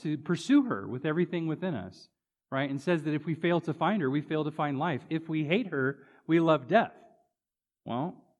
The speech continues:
then what the heck is Solomon talking about here? What, what is he trying to drive at? Think of this idea of righteousness as a just, lawful,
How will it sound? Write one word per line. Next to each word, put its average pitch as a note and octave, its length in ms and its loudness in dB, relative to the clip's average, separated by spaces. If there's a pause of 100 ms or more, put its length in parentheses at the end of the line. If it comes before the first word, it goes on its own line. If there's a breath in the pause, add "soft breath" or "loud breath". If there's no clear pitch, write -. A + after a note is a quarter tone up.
(460)
then D#3+ 220 0
what F3 160 -2
the D#3+ 80 -4
heck D#3+ 200 -4
is D3+ 100 -6
Solomon D3 320 -4
talking E3+ 380 -4
about G2 260 -6
here? E2+ 180 -14
What, G#2+ 220 -8
what C3+ 140 -6
is D#3 120 -6
he C#3+ 80 -8
trying C3 320 -6
to A2+ 60 -8
drive G#2+ 380 -6
at? E2 200 -12 (1300 soft breath)
Think F#3 140 4
of F3 60 2
this F3 160 0
idea C#3 320 2
of G#2+ 100 -4
righteousness A#2+ 640 -4
as A2 100 -8
a A2+ 80 -6
just, C3+ 460 -4
lawful, G#2+ 720 -6